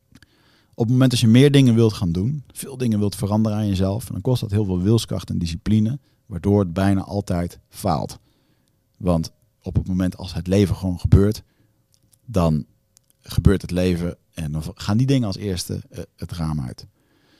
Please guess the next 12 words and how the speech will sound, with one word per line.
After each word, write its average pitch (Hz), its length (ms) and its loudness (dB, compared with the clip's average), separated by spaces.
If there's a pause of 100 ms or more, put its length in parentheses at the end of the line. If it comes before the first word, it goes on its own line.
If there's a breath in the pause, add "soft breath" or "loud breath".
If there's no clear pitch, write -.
(460 soft breath)
Maar 92 140 0
op 104 100 0
het 107 100 0
moment 107 340 2
als 95 160 -6
je 95 160 -6
echt 104 220 -12
een 98 120 -4
transformatieve 98 760 -2
ervaring 85 480 2
kan 80 180 -4
hebben, 80 360 -6